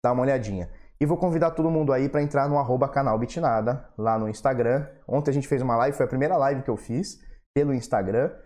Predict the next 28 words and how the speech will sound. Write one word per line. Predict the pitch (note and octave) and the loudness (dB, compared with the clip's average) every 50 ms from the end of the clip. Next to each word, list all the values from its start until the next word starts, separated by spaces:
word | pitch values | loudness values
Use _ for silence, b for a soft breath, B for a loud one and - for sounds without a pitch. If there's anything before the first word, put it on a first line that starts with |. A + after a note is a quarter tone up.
| B B B B B _ - | B B B B B _ -4
E | A#2+ B2+ C3 C3 C3 C3 C3 C3 C3+ C#3 | 0 0 2 2 2 2 2 2 2 2
a | C3 | 2
gente | C3 C#3 C3+ - | 0 -2 -2 -2
fez | - D3 C3+ C#3 | -2 0 0 0
uma | D#3+ D#3+ D3+ | 0 0 0
live. | C3 G#2+ G2 F2 F2 - - | 0 0 -2 -4 -6 -6 -2
Hoje | - E3+ F#3+ G#3+ G#3+ F#3+ G#3 | 0 2 2 2 2 0 0
à | F#3 | 0
noite | D#3+ D3+ D#3 E3 D3+ D3+ | 2 0 0 0 0 0
nós | E3 D#3 C#3+ | 0 0 0
vamos | D#3 D3+ D3+ - | -2 -4 -6 -10
fazer | - - D#3 C#3+ C3+ D#3+ | -2 -2 0 0 2 0
uma | D3+ C#3+ B2+ | 2 2 2
live | A2+ A#2 A#2+ B2 C#3 C3+ C#3 A#2 | 2 2 2 2 2 2 2 2
aqui | B2 C3 - - F3 | 0 0 0 -2 0
no | F3 E3 D3+ | 0 2 0
YouTube. | C3+ C3 - - C3 B2 B2+ C#3+ E3 G3 G3 - | 0 -2 -2 0 0 2 2 2 0 -2 -4 -4
Então | - C#3 C3+ | -2 -2 0
convido | - C3+ B2+ A#2+ C3+ B2 B2 | 0 0 0 0 0 0 2
você | A2 A2+ A2 - - C#3 D3 | 0 0 0 0 0 0 2
lá | D#3 C3+ | 2 2
pra | B2+ A#2+ A2 | 2 0 -2
sete, | - - - C#3+ D#3 D#3+ - - | -2 0 0 0 0 0 0 -2
oito | B2 A#2 A#2 - | -2 -2 0 -2
da | - A2 | -4 -2
noite, | G2 A2 C#3 D3+ D3 D3 G#2 | 0 0 0 0 0 -2 -6
não | G2 F#2 | -6 -8
sei. | - - B2 C3 C#3 C#3+ C#3+ | -4 -2 0 0 0 -2 -4